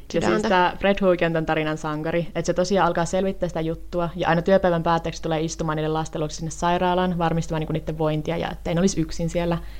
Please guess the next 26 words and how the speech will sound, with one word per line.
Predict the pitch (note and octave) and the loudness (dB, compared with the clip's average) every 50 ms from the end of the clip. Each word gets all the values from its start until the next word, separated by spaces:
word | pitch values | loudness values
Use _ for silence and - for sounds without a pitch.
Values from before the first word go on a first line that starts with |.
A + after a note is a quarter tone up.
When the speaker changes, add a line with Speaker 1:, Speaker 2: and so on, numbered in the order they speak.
| - - - - - - - | -12 -12 -12 -10 -10 -4 0
Speaker 1:
koska | - D#3 D3+ - - D#3 D3+ - - - - - - | 0 0 0 0 0 2 2 2 0 -2 -6 -10 -10
se | D3+ - - D#3 D3 C#3+ C#3+ C#3+ - - - - - - - F3 D#3+ | -8 -4 -2 0 2 2 0 -2 -4 -8 -14 -14 -14 -10 -6 -2 0
Diane | F3 F3 F#3 G3 F#3+ F3 D#3+ | 2 4 6 6 4 4 4
ei, | D3+ | 2
niinku, | D3+ D3+ D3+ - | 2 0 -2 -2
osannut | D3+ - D#3+ D#3 D#3 - | -2 -2 -2 0 0 2
olla | D#3+ D#3 D3+ D3 | 2 2 2 2
ni-, | D3+ C#3+ - - - | 0 -2 -4 -2 0
ollenkaan | D#3+ D#3+ D#3 D3+ D#3+ D3+ | 0 0 2 0 -2 -4
niiden | D3 - - D3+ D3+ | -4 -4 -4 -4 -4
lasten | D3+ D#3 - - E3 | -4 -6 -6 -8 -6
kanssa | E3 E3 D#3 D#3 E3 - E3 | -4 -4 -2 -2 -4 -4 -6
siellä, | - - F#3 F3+ E3+ F3 F#3 E3+ - - - - - - - - - - | -6 -4 -4 0 0 0 0 0 -2 -10 -12 -12 -14 -14 -14 -8 -4 -2
et | D#3+ D#3+ | -2 0
se | - E3+ | 0 2
vaan | D#3 E3 D#3+ E3 D#3+ | 4 4 4 4 4
välillä | E3+ E3 E3 E3 D#3+ | 4 4 4 6 4
hoki | D#3 D#3 D3+ - D#3 | 4 0 0 0 -2
jotain | D3+ - D#3 D#3 | -2 0 0 -2
silleen, | D#3 D#3+ D#3+ D#3+ D#3+ D#3+ - - - | -2 -2 0 0 0 0 -2 -2 -2
"Mä | G3+ G#3 A3+ | -2 0 0
rakastan | B3+ C#4 C4+ C4+ A#3+ G3 - E3 D#3 | 0 0 2 0 0 0 0 -2 -4
sua, | D3+ D#3+ D#3+ | -4 -4 -2
mä | E3 F3+ | -2 0
rakastan | F#3+ G#3+ A3 A3 G3 F3 D#3+ - E3 D#3+ D#3 | 0 -2 -2 0 -2 -2 -2 -2 -4 -4 -2
sua", | D#3+ D#3 D#3 D#3 | 0 0 0 -2